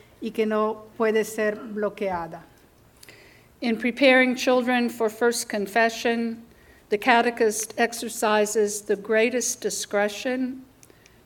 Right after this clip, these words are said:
Speaker 2: and shows the greatest respect for the child. Perhaps this is his or her greatest responsibility, because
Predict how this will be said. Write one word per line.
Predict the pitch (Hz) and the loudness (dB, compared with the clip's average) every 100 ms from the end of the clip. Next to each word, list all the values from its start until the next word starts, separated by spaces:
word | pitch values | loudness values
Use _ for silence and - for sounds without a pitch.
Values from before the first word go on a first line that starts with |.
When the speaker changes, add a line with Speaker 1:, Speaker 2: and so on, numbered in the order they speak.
| _ | _
Speaker 2:
and | 202 | -6
shows | 202 226 226 226 | -2 2 2 2
the | - | 0
greatest | 214 220 233 226 - - | 2 4 4 2 -4 -6
respect | 226 202 - - 226 208 208 | -6 -4 -6 -2 0 0 -2
for | - 190 | -10 -8
the | 202 | -8
child. | - 202 180 165 151 - - _ _ - _ - _ - - | -6 -4 -4 -6 -8 -14 -20 _ _ -20 _ -20 _ -20 -10
Perhaps | 233 226 254 247 - - - | -4 4 6 4 2 -4 -4
this | 220 233 233 | 2 2 2
is | 220 214 | -2 2
his | 233 220 | 2 2
or | 220 | 0
her | 220 214 | 0 0
greatest | 208 214 214 214 208 | 2 2 4 2 -2
responsibility, | 214 - - 202 - 202 214 233 214 160 165 - - _ - - - - - - | -6 -4 -4 -4 -4 -4 -2 -2 -2 -6 -10 -14 -20 _ -20 -20 -20 -20 -14 -4
because | 233 254 233 233 | 0 4 4 2